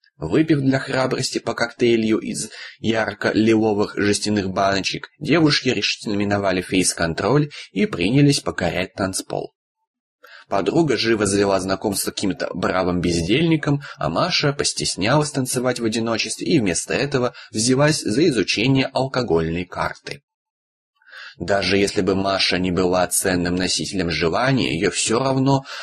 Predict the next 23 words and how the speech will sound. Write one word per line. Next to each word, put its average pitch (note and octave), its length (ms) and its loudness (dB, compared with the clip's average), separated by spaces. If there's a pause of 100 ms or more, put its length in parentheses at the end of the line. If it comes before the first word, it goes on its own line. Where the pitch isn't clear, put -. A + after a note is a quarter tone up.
(120)
стоило G2 480 2
бы B2 160 2
похитить E2 560 -4
из F#2 140 -2
этого D#2 280 0
шумного, A#2+ 680 2 (140)
прокуренного B2+ 840 0
и - 260 -2
бестолкового A#2+ 840 2
клуба C3 580 2
и B2 200 -2
отвезти C#3+ 560 -2
домой. G#2+ 560 -2 (480)
Из E3 200 -2
сострадания. A2+ 1000 -2 (280)
Но G2 200 0
Лёве F3+ 360 4
было B2+ 300 4
не C3 240 4
до B2 120 -2
сострадания. - 960 -4 (200)
Самому C3+ 540 2
бы D3 200 0